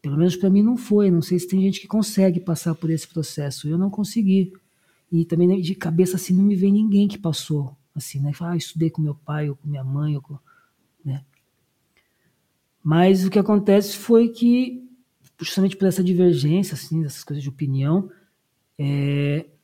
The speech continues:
eu com quatorze anos comecei a estudar bateria, que é um instrumento que ele também não tocava, aí eu saí,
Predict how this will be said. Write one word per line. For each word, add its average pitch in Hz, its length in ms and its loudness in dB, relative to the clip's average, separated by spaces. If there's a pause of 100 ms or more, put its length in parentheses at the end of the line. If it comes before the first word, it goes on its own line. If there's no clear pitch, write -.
(180)
eu 170 120 0
com 185 140 -4
quatorze 185 500 0
anos 202 140 0
comecei 214 300 -2
a - 20 0
estudar 202 220 -2
bateria, 202 540 2 (340)
que - 80 -6
é - 20 0
um - 20 0
instrumento 156 440 -4
que 165 80 -6
ele 147 80 -4
também 147 240 -4
não 151 120 0
tocava, 180 540 -4
aí 196 80 0
eu 220 60 -2
saí, 226 560 0